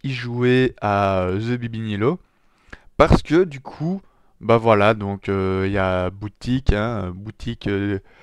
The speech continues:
d'applications I O S, hein, euh, boutique, euh, d'applications Android, démo, euh, ou, euh, V un point six point quatre Windows, euh,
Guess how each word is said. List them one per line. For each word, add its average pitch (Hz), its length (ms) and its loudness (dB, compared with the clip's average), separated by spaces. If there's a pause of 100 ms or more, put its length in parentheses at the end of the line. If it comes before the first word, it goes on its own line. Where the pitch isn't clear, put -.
(200)
d'applications 110 840 2
I 120 140 -2
O 107 160 2
S, 135 260 2
hein, 131 180 -2 (440)
euh, 101 200 -2
boutique, 113 680 -4
euh, 98 280 -2
d'applications 98 640 -2
Android, 95 360 -6 (580)
démo, 123 720 2
euh, 92 260 -4
ou, 98 300 -8 (800)
euh, 92 960 -4 (800)
V 110 380 2 (120)
un 123 300 2 (200)
point 123 280 0
six - 520 -6 (100)
point 120 220 0
quatre 123 440 4
Windows, 117 600 -2 (160)
euh, 92 280 -4